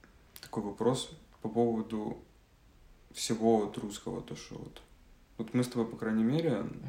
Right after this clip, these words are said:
на данный момент сейчас общаемся на русском, но я могу спокойно там переходити на українську мову, і думаю, що ти тож-,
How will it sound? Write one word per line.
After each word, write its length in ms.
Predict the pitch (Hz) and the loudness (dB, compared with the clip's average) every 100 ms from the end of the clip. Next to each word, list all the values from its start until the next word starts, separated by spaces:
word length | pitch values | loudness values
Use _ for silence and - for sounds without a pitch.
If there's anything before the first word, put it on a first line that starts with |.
| - | -6
на 100 | 110 | 0
данный 160 | 110 110 | 2 4
момент 260 | 107 120 123 | 4 2 2
сейчас 180 | - - | -4 -10
общаемся 400 | - 110 110 113 | -6 -4 -2 0
на 80 | |
русском, 420 | 123 180 - 98 - - - - - - - | 2 0 -2 -6 -6 -12 -20 -20 -20 -12 0
но 240 | 113 110 | 4 6
я 120 | 113 | 8
могу 200 | 117 113 | 8 6
спокойно 580 | 113 - 113 117 113 104 101 - - - _ _ _ | 2 0 4 6 6 4 -6 -16 -20 -20 _ _ _
там 440 | - 98 95 98 101 | -4 -2 -2 -6 -2
переходити 540 | 113 110 - 110 101 104 | 0 0 0 -2 -2 -4
на 100 | 104 | -4
українську 520 | 101 117 135 - - | 0 2 2 0 -2
мову, 440 | 107 107 104 101 - - - - - - - | 0 0 0 -2 -6 -18 -20 -20 -20 -16 -10
і 100 | 101 | -4
думаю, 440 | 107 107 104 104 | 0 0 0 -4
що 160 | 101 - | -6 -8
ти 500 | - 104 104 101 104 110 - - - - - - - - - | -6 -6 -4 -4 -6 -6 -10 -14 -20 -20 -20 -20 -20 -6 0
тож-, 260 | 113 - | 0 0